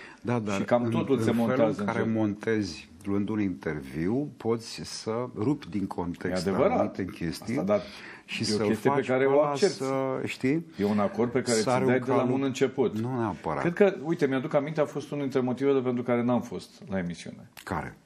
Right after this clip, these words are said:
Speaker 1: Ah,
Speaker 2: Ăsta,
Speaker 1: da,
Speaker 2: că era
Speaker 1: înțeles.
Speaker 2: montată și că se filmează ore întregi și așa mai departe.
Speaker 1: Da.
Speaker 2: Până la urmă, cred că ajunsesem la, uh, o înțelegere ca să facem live și să filmăm la Caracal undeva.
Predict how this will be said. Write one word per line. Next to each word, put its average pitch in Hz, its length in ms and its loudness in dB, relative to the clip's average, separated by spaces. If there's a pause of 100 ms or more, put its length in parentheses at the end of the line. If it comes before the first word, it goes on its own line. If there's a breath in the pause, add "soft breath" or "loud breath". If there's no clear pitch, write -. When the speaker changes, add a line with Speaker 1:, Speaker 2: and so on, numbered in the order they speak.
(160)
Speaker 1:
Ah, 101 240 -2
Speaker 2:
Ăsta, 123 440 2
Speaker 1:
da, 87 60 -6
Speaker 2:
că 98 60 2
era 113 120 4
Speaker 1:
înțeles. 131 220 0
Speaker 2:
montată 147 560 2
și - 100 -6
că 123 60 -2
se 120 140 -8
filmează 123 380 0
ore 113 180 2
întregi 127 440 0 (260 loud breath)
și - 120 -8
așa 123 160 0
mai 120 160 2
departe. 101 500 -2 (380)
Speaker 1:
Da. 98 120 -4
Speaker 2:
Până 139 200 0
la 147 60 4
urmă, 151 120 -2
cred 143 160 -2
că 143 80 -4
ajunsesem 135 500 -2
la, 98 260 0 (360 loud breath)
uh, - 100 -6 (540)
o 101 100 0
înțelegere 107 600 0
ca 104 100 0
să 101 80 -4
facem 107 340 0
live 110 300 2
și - 180 -10
să - 100 -6
filmăm 117 340 0
la 113 120 0
Caracal 98 400 0
undeva. 92 420 -2